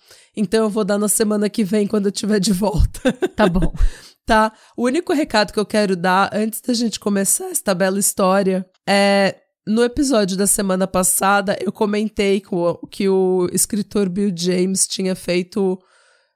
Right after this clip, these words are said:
Speaker 1: tinha escrito um livro com algumas teorias sobre o caso em Hinterkaifeck,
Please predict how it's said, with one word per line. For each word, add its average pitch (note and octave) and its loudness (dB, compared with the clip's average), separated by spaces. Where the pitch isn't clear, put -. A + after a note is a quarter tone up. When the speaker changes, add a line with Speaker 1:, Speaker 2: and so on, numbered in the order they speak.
Speaker 1:
tinha A3 0
escrito G#3+ -2
um G3+ -4
livro F#3+ -2
com G3+ -2
algumas G#3 -2
teorias F#3+ 0
sobre F3+ -2
o G3 -4
caso F4+ -6
em G3+ -2
Hinterkaifeck, G3+ -4